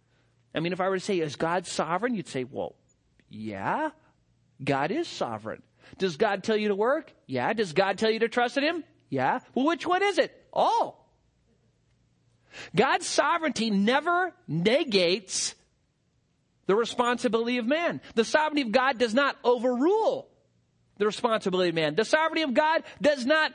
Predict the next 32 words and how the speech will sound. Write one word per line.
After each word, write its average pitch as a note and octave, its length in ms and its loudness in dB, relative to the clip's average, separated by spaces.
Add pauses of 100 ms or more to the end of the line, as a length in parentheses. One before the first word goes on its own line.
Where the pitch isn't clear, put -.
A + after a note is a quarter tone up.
(200)
nullify C#4 680 2
it G#3 100 0
or A#3 140 2
set F4 280 2
aside. F#4+ 520 2
You A3+ 80 -2
can't D4 240 2
just A3+ 240 -2
let C#4 280 0
go D4+ 280 2
and A#3+ 120 0
let C#4 280 0
God. D#4+ 500 0 (1400)
It's A#3+ 240 0
work F4+ 340 0
hard, C4 400 0
be G4 220 4
diligent, C4 600 0
trust E4+ 340 0
God. F4 520 2 (800)
And D3+ 100 -2
He's G#3+ 240 -2
sovereign. G#3+ 480 0 (500)
It's - 140 -2
not C#4 280 2
either C4 360 2
or, C#4+ 380 2
it's C#4 160 -2
a F#3 40 2
both A#3 360 2
and C#4+ 240 0
proposition. C#4 880 -2